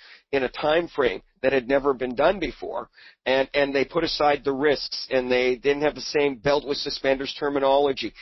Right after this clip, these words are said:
And there seemed to be this give and take where the ultimate goal of achieving the, the, the final outcome, building the bridge within that time frame,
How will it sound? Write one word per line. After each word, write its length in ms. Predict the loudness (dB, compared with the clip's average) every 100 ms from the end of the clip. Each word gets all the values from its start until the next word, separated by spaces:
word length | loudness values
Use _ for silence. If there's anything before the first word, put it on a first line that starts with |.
| -20 -8
And 160 | -2 2
there 100 | 2
seemed 280 | 2 0 0
to 80 | 0
be 140 | 0
this 300 | 2 0 0 0
give 220 | 0 0
and 140 | -6
take 440 | -4 2 2 2 _ -20 -2
where 180 | 0
the 120 | 0 -2 0
ultimate 500 | 0 0 -6 -6 0
goal 340 | 4 4 4
of 100 | 0
achieving 720 | -2 -2 -2 -2 -2 0 0
the, 160 | 0 -2
the, 240 | -2 -4
the 120 | -4 -4
final 320 | 0 2 2 0
outcome, 440 | 0 -2 -4 -2
building 380 | 2 4 4 2
the 60 | 0
bridge 320 | -2 -4 -2
within 280 | -4 -4 -4
that 220 | -6 -6
time 280 | -4 -2 -4
frame, 280 | -6 -6